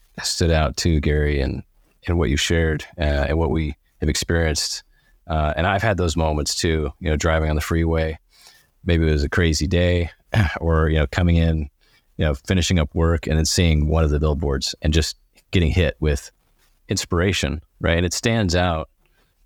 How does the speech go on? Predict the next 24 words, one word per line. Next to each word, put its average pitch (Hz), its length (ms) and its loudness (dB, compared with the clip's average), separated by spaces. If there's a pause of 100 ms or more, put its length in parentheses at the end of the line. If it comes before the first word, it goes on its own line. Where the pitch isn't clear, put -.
uh, 76 560 2 (100)
you - 100 -2
know, 80 60 4
it's - 140 0
differentiated 85 720 0
to 69 140 -2
Ian's 80 200 0
point 78 260 0
earlier 78 460 0 (320)
from 80 180 0
the 76 60 4
commercial 78 440 0
stuff 76 420 0
or - 20 -2
the 78 120 0
other 73 120 2
things 73 240 0
you 82 80 0
see. 80 420 -2 (960)
And, 90 240 0
and 90 120 2
I 90 40 2
felt 98 260 0
something, 76 400 0